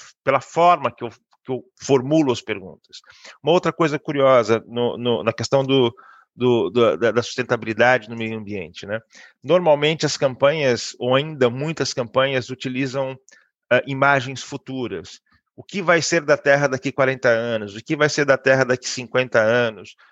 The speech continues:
Vamos viver num deserto, et cetera, et cetera. As pessoas não têm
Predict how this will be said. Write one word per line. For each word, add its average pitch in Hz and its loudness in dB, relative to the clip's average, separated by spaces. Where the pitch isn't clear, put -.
Vamos 135 -4
viver 131 -2
num 139 -10
deserto, 123 2
et 113 -4
cetera, 117 0
et 110 -10
cetera. - -2
As - -2
pessoas 170 0
não 175 0
têm 160 0